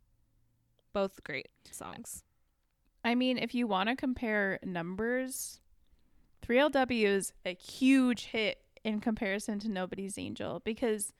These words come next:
Speaker 2: Nobody's Angel, their hottest song, I Can't Help Myself, has seven hundred and six thousand listens on Spotify, which is, like, nothing.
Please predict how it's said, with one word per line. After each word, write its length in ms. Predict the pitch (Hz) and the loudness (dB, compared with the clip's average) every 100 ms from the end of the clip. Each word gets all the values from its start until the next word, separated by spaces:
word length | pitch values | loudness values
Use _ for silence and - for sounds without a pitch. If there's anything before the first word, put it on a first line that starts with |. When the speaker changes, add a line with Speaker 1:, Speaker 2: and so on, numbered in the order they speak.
| _ _ _ _ 233 | _ _ _ _ 0
Speaker 2:
Nobody's 320 | 233 285 294 | 0 0 -2
Angel, 260 | 277 262 240 | -2 0 0
their 120 | 226 | -2
hottest 360 | 214 208 240 - | -2 -4 -4 -4
song, 480 | 208 190 185 196 - _ | -4 -4 -4 -8 -12 _
I 120 | 190 196 | -2 0
Can't 240 | 220 202 | -2 -2
Help 120 | 202 | -4
Myself, 400 | 190 190 196 185 | -4 -6 -8 -8
has 280 | - 185 - - - | -6 -8 -8 -16 -16
seven 380 | - 214 226 262 | -4 -2 0 0
hundred 320 | 269 254 240 | 0 0 -4
and 120 | 233 | -4
six 300 | - 190 - | -4 -6 -6
thousand 720 | 180 175 180 185 175 175 - _ _ _ _ _ _ _ | -2 0 0 -4 -6 -10 -14 _ _ _ _ _ _ _
listens 420 | 185 185 - 175 175 | -2 0 -2 -4 -4
on 220 | 160 180 | -4 -4
Spotify, 640 | - 180 180 190 - 107 | -2 0 0 -4 -6 -4
which 160 | 226 - | -4 -2
is, 140 | 285 | 0
like, 180 | 277 277 | 0 2
nothing. 720 | 233 208 339 - 151 71 240 | 0 0 0 -2 -4 -4 -12